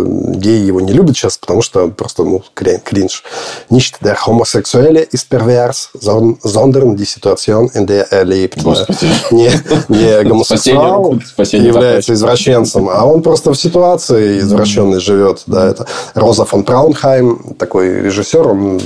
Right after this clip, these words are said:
Speaker 1: семьдесят первый год, он, Роза фон Праунхайм жив, слава богу, он ещё в Риге, э, родился в сорок втором году, ещё вот и до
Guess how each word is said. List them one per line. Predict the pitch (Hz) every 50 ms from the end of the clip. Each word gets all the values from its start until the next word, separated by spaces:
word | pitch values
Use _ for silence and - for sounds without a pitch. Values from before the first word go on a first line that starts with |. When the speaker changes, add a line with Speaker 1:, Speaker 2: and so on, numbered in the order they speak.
| 98 101 -
Speaker 1:
семьдесят | - - 127 110 101 - -
первый | 117 104 104 107
год, | 123 180 196 - 110
он, | 104 104 101 98 95
Роза | 104 107 101 95 98
фон | - - 98
Праунхайм | 95 101 101 98 95 95 - 101 98 92 95 98
жив, | 120 196 208 -
слава | - - 131 123 120
богу, | 120 123 123 120 117 117
он | 110 101 101
ещё | 101 - - 107 98 - - - - - - - - - -
в | 117 104 120
Риге, | 127 123 117 107 110 107 101
э, | 98 98 95 95 98 98 98 95 95 95 95 98
родился | 104 104 107 110 107 98 - - 101
в | 95 -
сорок | - 101 92 -
втором | - - - 101 107 107
году, | 107 107 117 151 160 151
ещё | 131 - - 95 95 92
вот | 95 95 - -
и | 92 - - - - -
до | 101 101 98 104 98 90